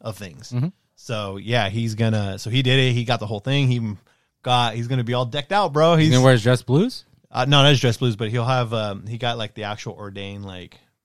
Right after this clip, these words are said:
Speaker 1: I don't know what it's called, but I don't know. He
Speaker 2: The, the thing that the
Speaker 1: What's it called? It goes around. No, it's kinda like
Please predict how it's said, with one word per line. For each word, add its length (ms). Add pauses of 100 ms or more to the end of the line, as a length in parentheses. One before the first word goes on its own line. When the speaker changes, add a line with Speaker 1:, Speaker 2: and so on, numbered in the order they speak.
(300)
Speaker 1:
I 60
don't 80
know 60
what 100
it's 120
called, 500 (1040)
but 320 (120)
I 40
don't 140
know. 100 (560)
He 640 (120)
Speaker 2:
The, 340
the 120
thing 280
that 300
the 420
Speaker 1:
What's 160
it 80
called? 400
It 200
goes 200
around. 600
No, 200
it's 120
kinda 200
like 340